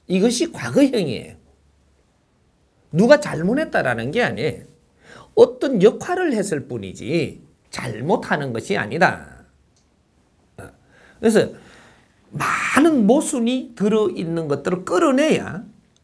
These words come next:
이걸 정리를 해갖고 정법을 생산하는 거거든요. 근데 이 시기가 그런 시대란 말이죠. 지금 시기가.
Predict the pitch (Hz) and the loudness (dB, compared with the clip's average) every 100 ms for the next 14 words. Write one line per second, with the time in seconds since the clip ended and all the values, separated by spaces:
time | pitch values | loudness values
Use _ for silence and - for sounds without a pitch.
0 | _ 208 247 - 135 139 185 294 302 269 | _ 0 0 2 0 2 2 2 2 2
1 | 151 131 - 233 - - - 113 - - | 0 0 0 -2 -4 -14 -6 -6 -4 0
2 | 381 381 330 - 185 147 113 85 - - | 2 2 -2 -2 -2 -2 -4 -4 -8 -14
3 | 71 65 - _ _ _ _ _ _ _ | -18 -20 -20 _ _ _ _ _ _ _
4 | _ _ _ _ _ _ _ _ _ _ | _ _ _ _ _ _ _ _ _ _
5 | _ _ _ - 226 208 208 202 - 370 | _ _ _ 2 6 6 6 0 0 0
6 | 330 233 233 285 330 320 311 - 254 - | 0 0 0 0 0 -2 -4 -6 -2 2
7 | 135 139 180 123 87 85 82 - 110 104 | 2 2 0 -2 -6 -10 -12 -8 -8 -6
8 | 190 147 95 - 78 | -6 -2 -4 -6 -12